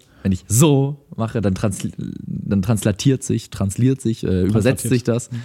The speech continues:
Speaker 1: direkt auf meine Sprache, weil ich Schwung in meine Sprache reinbringe. Und das Gleiche macht die Mimik halt auch auf eine sehr subtile Art und Weise. Das heißt, selbst wenn ihr am Telefon seid und ihr wollt einen richtig guten Punkt machen oder ihr wollt einfach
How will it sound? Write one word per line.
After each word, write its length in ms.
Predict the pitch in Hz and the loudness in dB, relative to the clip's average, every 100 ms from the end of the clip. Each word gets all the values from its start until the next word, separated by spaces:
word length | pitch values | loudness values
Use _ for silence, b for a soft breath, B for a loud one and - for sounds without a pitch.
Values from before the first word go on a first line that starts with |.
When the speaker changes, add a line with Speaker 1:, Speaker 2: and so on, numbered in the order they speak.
| B B B B - | B B B B 0
Speaker 1:
direkt 520 | 107 110 127 - - _ _ _ _ _ - - _ - | 2 2 0 -8 -14 _ _ _ _ _ -20 -20 _ 0
auf 200 | 123 127 | 0 2
meine 180 | 107 104 | 0 -2
Sprache, 500 | - 104 110 78 82 | -2 -4 -2 -6 -6
weil 120 | 87 | -4
ich 240 | 87 - - | -4 -6 -12
Schwung 480 | - - 170 160 87 - _ - | -6 2 4 4 2 -4 _ -6
in 120 | 98 | -2
meine 180 | 95 92 | 0 -2
Sprache 340 | - 87 85 | -2 -4 -2
reinbringe. 760 | 85 85 82 - - 90 110 143 B B B | -2 -2 -4 -10 -4 -2 -2 -6 B B B
Und 80 | 92 | -4
das 80 | 92 | 0
Gleiche 220 | 101 214 | 0 2
macht 160 | 95 - | -2 0
die 60 | |
Mimik 300 | 98 113 107 | 2 2 2
halt 120 | 98 - | 0 -2
auch 160 | 127 | -4
auf 120 | - | -4
eine 100 | 107 | -2
sehr 180 | 95 120 | 0 0
subtile 380 | 120 107 113 107 | 0 -2 -4 -2
Art 160 | 110 - | -2 -2
und 80 | 95 | -2
Weise. 340 | 110 104 85 B B B | -2 -2 -8 B B B
Das 140 | - 101 | -8 -2
heißt, 340 | 110 107 - _ _ - | 0 0 -6 _ _ -6
selbst 280 | 101 165 180 | 2 2 4
wenn 80 | 170 | 2
ihr 80 | 139 | 2
am 100 | 131 | 2
Telefon 380 | 165 190 110 | 2 4 2
seid 160 | 92 98 | 2 2
und 80 | 110 | 2
ihr 80 | 107 | 2
wollt 100 | 139 | 2
einen 80 | |
richtig 220 | 110 147 - | 2 2 2
guten 160 | 117 | 2
Punkt 220 | - 160 | 2 0
machen 260 | - 98 127 | -2 -2 0
oder 140 | 107 | 0
ihr 80 | 107 | 2
wollt 220 | 110 120 - B B B B | 0 -2 -6 B B B B
einfach 640 | 117 110 113 107 - | 0 2 2 0 -4